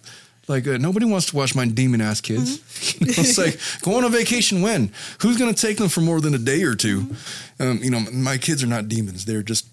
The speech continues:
Speaker 1: th-, a three and a four-year-old. They, uh, they, they're
Speaker 2: They're
Speaker 1: crazy.
Speaker 2: toddlers.
Speaker 1: They're hard.
Speaker 2: Yeah.
Speaker 1: They're a lot to watch.
Speaker 2: <laughs>
Speaker 1: They're, but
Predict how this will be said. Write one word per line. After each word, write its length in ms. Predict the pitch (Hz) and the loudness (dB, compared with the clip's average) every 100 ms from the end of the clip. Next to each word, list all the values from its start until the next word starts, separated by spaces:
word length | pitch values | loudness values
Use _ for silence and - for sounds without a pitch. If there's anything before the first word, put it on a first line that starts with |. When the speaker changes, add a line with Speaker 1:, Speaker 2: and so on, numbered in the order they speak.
| _ - | _ -12
Speaker 1:
th-, 100 | - | -10
a 80 | 104 | -10
three 280 | - 104 | -6 -2
and 100 | 120 | 0
a 20 | 139 | -2
four-year-old. 540 | - 139 123 104 95 | -2 -2 -2 -6 -4
They, 200 | 104 101 | -4 -2
uh, 180 | 101 95 | -4 -6
they, 360 | 92 98 101 98 | -6 -4 -2 -4
they're 80 | 110 - - - | -8 -16 -20 -6
Speaker 2:
They're 140 | 110 | -4
Speaker 1:
crazy. 300 | - 202 247 190 | 0 2 2 2
Speaker 2:
toddlers. 240 | 117 - | 2 2
Speaker 1:
They're 140 | 131 143 | 2 2
hard. 180 | 208 156 | 2 0
Speaker 2:
Yeah. 40 | |
Speaker 1:
They're 100 | 117 | 0
a 60 | 117 | 0
lot 200 | 139 262 | 0 0
to 140 | 151 | 0
watch. 320 | - - 294 | 0 0 0
Speaker 2:
<laughs> 60 | 269 | 0
Speaker 1:
They're, 260 | 123 123 117 - - | 0 -2 -4 -8 -8
but 180 | 123 | -8